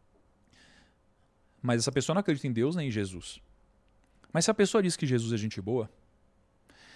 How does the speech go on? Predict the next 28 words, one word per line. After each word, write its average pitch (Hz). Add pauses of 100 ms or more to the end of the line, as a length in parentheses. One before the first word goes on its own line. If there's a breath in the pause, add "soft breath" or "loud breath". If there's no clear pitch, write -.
(280 loud breath)
é... 110 (840)
ela 131 (560)
não 139
pode 120
esquecer 143
que 151
Jesus 147
disse 131
que 196
era 254
Deus. 147 (840 loud breath)
E 180
se 226
Jesus, 220
e 170
se 262
Jesus 240
disse 190
que -
era 139
Deus 123
de -
fato, 143 (1200 soft breath)
ou 165
ele 143
era 123
um 127
mentiroso, 131